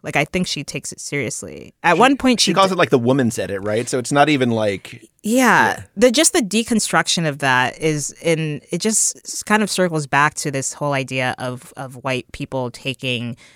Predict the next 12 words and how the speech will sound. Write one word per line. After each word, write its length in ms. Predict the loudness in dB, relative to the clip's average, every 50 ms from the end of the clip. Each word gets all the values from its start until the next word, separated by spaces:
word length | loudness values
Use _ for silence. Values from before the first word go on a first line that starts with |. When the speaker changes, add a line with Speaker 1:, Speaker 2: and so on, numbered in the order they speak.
| _ _ _ _ _ -2
Speaker 1:
black 260 | 0 2 2 0 -2
music 600 | -6 -8 -8 -6 -6 -6 -6 -6 -8 -12 -20 -20 _ _ _ _ _ -2
and 300 | 0 2 2 0 0 0
Black 260 | 2 0 0 0 -2 -6
images 580 | -4 -4 -4 -4 -4 -4 -6 -6 -6 -6 -8
and 200 | -8 -8 -8 -6
using 300 | -6 -6 -6 -6 -6 -4
them 180 | -4 -6 -6 -6
for 160 | -8 -10 -8
their 220 | -6 -6 -8 -6
own 300 | -8 -10 -10 -8 -8 -10
purposes. 840 | -8 -8 -10 -8 -8 -8 -10 -8 -10 -10 -12 -12 -10 -10 -12 -12